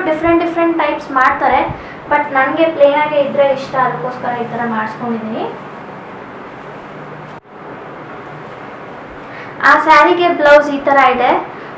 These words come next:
Almost ನಂದು ರಿಸೆಪ್ಷನ್ ಸ್ಯಾರಿಗೂ ಇದಕ್ಕೂ ಸಿಮಿಲರ್ ಇದೆ, but ಸ್ವಲ್ಪ ಡಿಸೈನ್ ಚೇಂಜ್ ಅಷ್ಟೇ. And ಮುಂದೆ ಈ ಥರ ಇದೆ, ಇಲ್ಲಿ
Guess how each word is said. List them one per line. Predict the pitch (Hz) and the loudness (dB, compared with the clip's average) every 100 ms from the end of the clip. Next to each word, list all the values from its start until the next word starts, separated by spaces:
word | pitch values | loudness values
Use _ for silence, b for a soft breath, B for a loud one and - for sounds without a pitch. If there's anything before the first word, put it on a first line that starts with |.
| 262 | 6
Almost | 285 330 370 370 | 8 8 4 4
ನಂದು | 330 320 294 269 254 262 | 4 6 6 6 6 6
ರಿಸೆಪ್ಷನ್ | 262 330 339 330 | 6 4 4 2
ಸ್ಯಾರಿಗೂ | 320 294 294 285 294 294 302 | 6 6 6 4 2 4 2
ಇದಕ್ಕೂ | 285 285 285 285 285 | 2 2 2 2 2
ಸಿಮಿಲರ್ | - - 269 302 330 330 | -2 -4 0 6 8 8
ಇದೆ, | 302 285 | 6 4
but | 320 285 | 2 2
ಸ್ವಲ್ಪ | 277 294 349 339 294 | 4 4 4 4 2
ಡಿಸೈನ್ | 254 254 254 277 | 2 2 2 0
ಚೇಂಜ್ | 262 254 254 | -2 -2 -2
ಅಷ್ಟೇ. | 247 226 269 330 - - - - - - - - - - - - - - - - - - - | -4 -4 -2 0 0 -4 -14 -16 -16 -16 -16 -16 -16 -16 -16 -16 -16 -16 -16 -16 -16 -16 -10
And | 269 269 | -6 -4
ಮುಂದೆ | 269 254 262 254 | -4 2 4 4
ಈ | |
ಥರ | 247 247 247 | 2 2 2
ಇದೆ, | - - - - - - - - - - - | 0 -2 -4 -10 -14 -16 -16 -16 -16 -16 -12
ಇಲ್ಲಿ | 247 247 - | -6 -2 -4